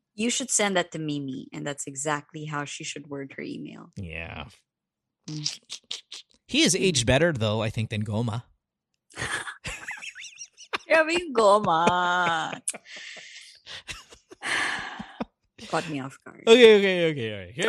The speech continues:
Speaker 1: Don't
Speaker 2: your quick,
Speaker 1: look up
Speaker 2: here's, here's,
Speaker 1: Goma.
Speaker 2: here's a quick topic, and you guys already know my answer.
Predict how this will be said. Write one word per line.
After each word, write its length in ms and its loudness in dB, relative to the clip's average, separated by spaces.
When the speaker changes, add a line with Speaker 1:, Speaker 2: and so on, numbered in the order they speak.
Speaker 1:
Don't 80 -4
Speaker 2:
your 120 -4
quick, 200 6
Speaker 1:
look 80 -6
up 40 0
Speaker 2:
here's, 200 0
here's, 240 -4
Speaker 1:
Goma. 60 -6
Speaker 2:
here's 220 0
a 60 -2
quick 180 0
topic, 280 4
and 120 0
you 60 2
guys 200 2
already 540 2
know 140 -4
my 120 -8
answer. 480 -12